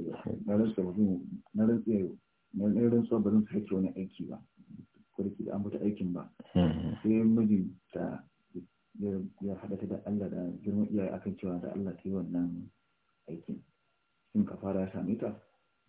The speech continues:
Speaker 2: A sosai ma.
Speaker 1: Na, malam.
Speaker 2: In dai ta yi rantsuwa,
Speaker 1: Mm.
Speaker 2: ba za ta yi ba. Ko iyayen ne suka zo suka sa ta ta yi,
Speaker 1: Mm.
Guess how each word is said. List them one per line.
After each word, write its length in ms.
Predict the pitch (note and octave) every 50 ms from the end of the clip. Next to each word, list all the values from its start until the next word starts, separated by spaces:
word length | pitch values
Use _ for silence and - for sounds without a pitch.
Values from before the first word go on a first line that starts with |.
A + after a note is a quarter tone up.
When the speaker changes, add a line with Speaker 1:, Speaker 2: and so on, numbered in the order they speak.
| - - _ _ - - - -
Speaker 2:
A 60 | - -
sosai 320 | - - - - - - G#3+
ma. 160 | B2+ C3+ D#3
Speaker 1:
Na, 400 | E3+ D3 - - - - - -
malam. 240 | - - - - - - -
Speaker 2:
In 120 | G2 A2
dai 100 | A#2+ B2 A#2
ta 120 | C3+ C#3
yi 100 | A#2+ A#2+ A#2+
rantsuwa, 520 | B2 A#2+ A#2+ - A#2 A#2 A2+ A2+ A2+ - - -
Speaker 1:
Mm. 380 | G2 F#2+ F#2 F2 F2 F2 - - - - - - -
Speaker 2:
ba 100 | G2 F#2+
za 140 | G2 G2+ G2+ -
ta 60 | G#2
yi 80 | F2+ F2
ba. 160 | E2+ F2 E2+ - -
Ko 160 | - - A2
iyayen 400 | - - A#2+ A#2 A2 G#2+ G#2+ G#2
ne 80 | G2 F#2 -
suka 180 | - - -
zo 160 | G2 F2+ F#2 F2+
suka 240 | - G#2 - - E2+ -
sa 160 | F#2+ F2+ F2
ta 140 | - G2 F2+
ta 140 | - - D#2+
yi, 260 | E2 F2 F2 F2 G#2
Speaker 1:
Mm. 480 | A2+ B2 A2+ G2+ G2+ G2+ F#2+ F#2 -